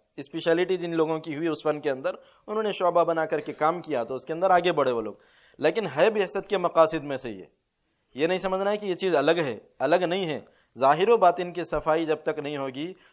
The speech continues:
رسول اللہ صلی اللہ علیہ وسلم کے آنے کے مقاصد آپ کو حاصل نہیں ہوں گے۔ حضور کے دنیا میں آنے کا مقصد یہ بتایا جا رہا ہے کہ آپ آئیں گے تو یہ کام کریں گے، اس کام میں ہم کو لکھنا ہے، اس کام کو آگے بڑھانا ہے،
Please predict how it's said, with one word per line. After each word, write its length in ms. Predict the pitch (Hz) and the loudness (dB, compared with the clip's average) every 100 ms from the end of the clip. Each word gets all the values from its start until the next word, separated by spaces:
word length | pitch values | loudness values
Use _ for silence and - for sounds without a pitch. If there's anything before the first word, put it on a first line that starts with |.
| - | -2
رسول 220 | 139 180 | -2 0
اللہ 240 | 170 165 160 | -2 4 2
صلی 100 | 160 | 2
اللہ 120 | 151 151 | 0 2
علیہ 220 | 143 143 | 4 0
وسلم 380 | 139 143 135 131 | -6 -6 -6 -6
کے 180 | 170 | -4
آنے 340 | 170 139 147 151 | -2 0 0 -2
کے 140 | 180 | -4
مقاصد 500 | 170 135 139 135 175 | -2 -2 2 0 4
آپ 180 | 147 135 | 2 4
کو 80 | 160 | 0
حاصل 280 | 131 127 165 | -2 -2 -4
نہیں 160 | 180 | -2
ہوں 180 | 170 147 | -2 -4
گے۔ 120 | 107 - _ _ _ _ _ | -8 -12 _ _ _ _ _
حضور 220 | 131 175 | 0 2
کے 160 | 202 226 | 4 4
دنیا 280 | 208 190 180 | 4 2 4
میں 120 | 180 | 4
آنے 180 | 170 170 | 2 2
کا 120 | 165 | 2
مقصد 300 | 156 - 180 | 0 -2 2
یہ 120 | 185 | 6
بتایا 340 | 170 165 165 | 6 8 8
جا 140 | 156 147 | 8 6
رہا 120 | 117 | 4
ہے 80 | 101 - _ _ _ | -2 -14 _ _ _
کہ 80 | - | 6
آپ 180 | 156 165 | 8 8
آئیں 280 | 135 151 185 | 4 2 4
گے 80 | 220 | 4
تو 120 | 220 | 4
یہ 140 | 208 | 2
کام 260 | 208 180 175 | 6 6 6
کریں 300 | 175 156 147 | 2 0 -2
گے، 140 | 113 160 | -8 -8
اس 140 | 165 | -2
کام 240 | 170 170 | 4 4
میں 120 | 190 202 | 4 -2
ہم 160 | 175 | -2
کو 140 | 180 196 | 0 2
لکھنا 400 | 147 165 190 196 | 2 0 0 0
ہے، 140 | 233 - _ _ | -4 -10 _ _
اس 160 | 165 | -8
کام 220 | - 180 185 | 2 2 4
کو 80 | |
آگے 240 | 196 165 190 | 4 6 8
بڑھانا 420 | 190 208 196 143 | 10 10 8 2
ہے، 100 | 117 | -2